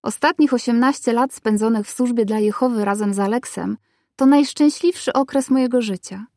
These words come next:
Teraz rozumiem, jak prawdziwe są słowa z Psalmu piątego, wersetu jedenastego, którymi Dawid zwrócił się do Jehowy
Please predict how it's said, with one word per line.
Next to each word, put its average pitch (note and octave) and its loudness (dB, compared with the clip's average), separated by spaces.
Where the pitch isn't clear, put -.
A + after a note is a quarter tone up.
Teraz E4+ 0
rozumiem, C#4+ 4
jak C4+ 2
prawdziwe C#4 0
są B3+ 0
słowa C4+ 2
z - -6
Psalmu D4 2
piątego, A3 -2
wersetu G#3+ -2
jedenastego, A3+ 0
którymi C4 4
Dawid B3+ 4
zwrócił A#3 0
się A3+ -2
do G#3 2
Jehowy G3+ 0